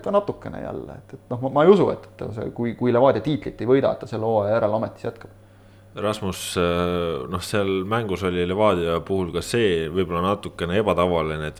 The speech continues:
Speaker 2: viimasel ajal on algkoosseisus olnud, äh, Nikita Andreev, tema asemel see oli Erik Moreno, kes lõi ka värava ja, ja keskväljal, kui viimasel ajal ikkagi Marek Kaljumäe seal päris kindel olnud, siis nüüd oli Juri Tkatšuk, äh, tagasi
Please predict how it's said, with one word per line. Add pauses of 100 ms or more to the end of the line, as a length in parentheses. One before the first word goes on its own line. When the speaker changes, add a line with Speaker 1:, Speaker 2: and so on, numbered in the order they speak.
Speaker 2:
viimasel
ajal (640)
on
algkoosseisus
olnud,
äh,
Nikita
Andreev,
tema
asemel
see
oli (140)
Erik
Moreno,
kes
lõi
ka
värava
ja, (480)
ja
keskväljal,
kui
viimasel
ajal
ikkagi
Marek
Kaljumäe
seal
päris
kindel
olnud,
siis
nüüd
oli
Juri
Tkatšuk,
äh, (320)
tagasi